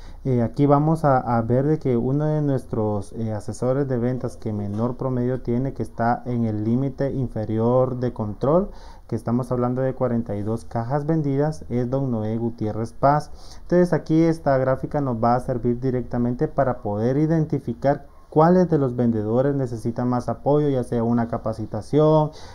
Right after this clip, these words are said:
eh, ya sea una motivación o ya sea un, eh, un proceso de capacitación o supervisión más a fondo y validar por qué esta persona, pues, no ha cumplido con los rangos establecidos dentro de la organización.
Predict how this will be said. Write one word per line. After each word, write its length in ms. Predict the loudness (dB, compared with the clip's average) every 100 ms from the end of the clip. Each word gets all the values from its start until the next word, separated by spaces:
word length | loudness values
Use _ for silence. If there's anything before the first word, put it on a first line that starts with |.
| -6
eh, 180 | 2 4
ya 140 | 4
sea 200 | 4 4
una 260 | 6 4 2
motivación 880 | 2 0 0 0 -2 2 6 6 4
o 100 | 2
ya 120 | 2
sea 260 | 2 2 2
un, 440 | 2 2 0 0
eh, 180 | -2 -2
un 160 | 2 2
proceso 400 | 2 0 -2 0
de 220 | 2 2
capacitación 880 | -2 -2 -4 -2 -6 -6 -4 -2 0
o 340 | 4 4 4
supervisión 800 | 2 2 2 0 -2 0 2 2
más 200 | 2 0
a 100 | -4
fondo 380 | 2 2 2 -2 -6 -18 4
y 120 | 8
validar 560 | 8 6 6 6 4 2
por 200 | 0 2
qué 300 | 0 2 2
esta 240 | 2 -4
persona, 500 | -4 -4 -2 -2 0
pues, 140 | -2
no 260 | 0 2 2
ha 140 | 2
cumplido 580 | 0 -4 -2 0 2 2
con 160 | 2 0
los 140 | 0
rangos 340 | 0 0 -2 -6
establecidos 760 | -6 -4 -6 -6 -4 -2 -2
dentro 340 | -4 -6 -4 -4
de 60 |
la 100 | -4
organización. 640 | -4 -6 -8 -10 -2 -2